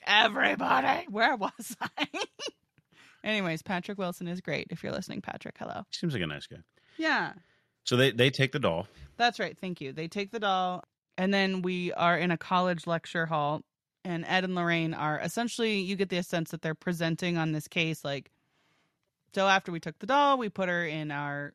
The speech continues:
Speaker 1: we took the doll out of their possession," and someone asked, like, "Well, wh-, where is the doll?" And they're like, "Well, it's in a safe place." And then we find out, like, "Oh, we're demonologists," but some people think we're crackpots and
Speaker 2: Mm-hmm.
Speaker 1: whatever, and Ed reveals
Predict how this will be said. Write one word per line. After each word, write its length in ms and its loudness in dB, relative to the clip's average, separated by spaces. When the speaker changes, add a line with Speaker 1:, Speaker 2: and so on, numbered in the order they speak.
Speaker 1:
we 120 -2
took 180 -4
the 100 -2
doll 160 4
out 100 4
of 80 -4
their 100 -4
possession," 440 -2
and 100 -4
someone 220 -2
asked, 280 0
like, 140 -10
"Well, 160 -4
wh-, 340 0
where 220 4
is 140 0
the 100 -4
doll?" 300 0
And 100 -8
they're 120 -16
like, 120 -12
"Well, 200 4
it's 220 -12
in 80 -6
a 60 -2
safe 300 -10
place." 420 -8
And 180 2
then 240 4
we 140 0
find 320 0
out, 260 2
like, 280 -4
"Oh, 280 4
we're 200 -2
demonologists," 1080 0
but 220 0
some 160 -4
people 440 -4
think 220 -4
we're 320 -2
crackpots 800 4
and 340 -6
Speaker 2:
Mm-hmm. 380 0
Speaker 1:
whatever, 560 4
and 320 -2
Ed 240 2
reveals 640 -2